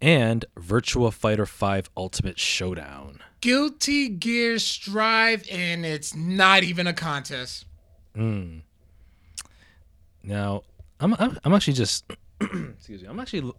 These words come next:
Speaker 1: curious about this Nickelodeon All-Star Brawl. I'm just looking at the lineup here based on the cover. So, okay, so there's SpongeBob, there's Patrick, there's Stimpy from Ren and Stimpy, Ren and Stimpy actually, Cat Dog. Um,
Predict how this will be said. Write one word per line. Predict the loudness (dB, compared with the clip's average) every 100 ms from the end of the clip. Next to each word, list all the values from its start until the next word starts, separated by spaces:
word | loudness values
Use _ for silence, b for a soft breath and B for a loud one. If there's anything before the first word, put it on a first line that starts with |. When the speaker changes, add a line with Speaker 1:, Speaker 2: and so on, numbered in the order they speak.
| -10
Speaker 1:
curious | 0 6 6
about | 4 2
this | 2 -2 -4
Nickelodeon | 0 2 6 6 4 2 -2
All-Star | -2 -2 -2 -2
Brawl. | 0 0 0
I'm |
just | 0 2
looking | 4
at | 2
the | 0
lineup | -2 0 0 -2
here | -4 -6 -8 -2
based | 0 2
on |
the | 0
cover. | 0 0 0 0 -4 b b b b b b b
So, | 4
okay, | 6
so | 8 8
there's | 8
SpongeBob, | 4 4 6 6 6 8 8 8 4 0
there's | -2 4
Patrick, | 4 4 2 2 2 2 -2 -20 _ _ _
there's | 2 2 4
Stimpy | 2 4 4 2 -2 -4 _
from | -4 0
Ren | 0
and |
Stimpy, | -2 -4 -4 -2
Ren | 4 4
and | 4
Stimpy | -2 -4 -4
actually, | -6 -4 -4 -4 -6 b b b b b b
Cat | 2 2 2 0
Dog. | 2 2 0 -2 -12 _ _ _ -20 -20 _ -6
Um, | -2 0 0 0 -2